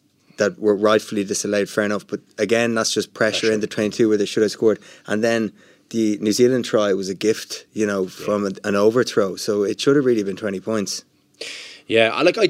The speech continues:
Speaker 2: look, I, I just thought they were outstanding, like, and it was just, I just think it's, it really showed,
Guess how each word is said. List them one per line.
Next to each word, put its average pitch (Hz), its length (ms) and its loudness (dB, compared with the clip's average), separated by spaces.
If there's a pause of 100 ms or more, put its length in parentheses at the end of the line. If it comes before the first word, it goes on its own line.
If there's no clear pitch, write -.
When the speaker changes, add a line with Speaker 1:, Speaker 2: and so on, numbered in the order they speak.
(120)
Speaker 2:
look, 175 260 2 (420)
I, 123 260 4
I 147 60 8
just 147 200 4
thought 127 160 4
they 110 80 4
were 110 120 0
outstanding, 113 640 0
like, 95 180 -2
and 120 100 4
it 117 60 4
was 117 100 2
just, 175 220 4
I 156 200 4
just - 280 -4
think 156 160 4
it's, - 340 2
it 117 140 -2
really 151 260 4
showed, 127 640 4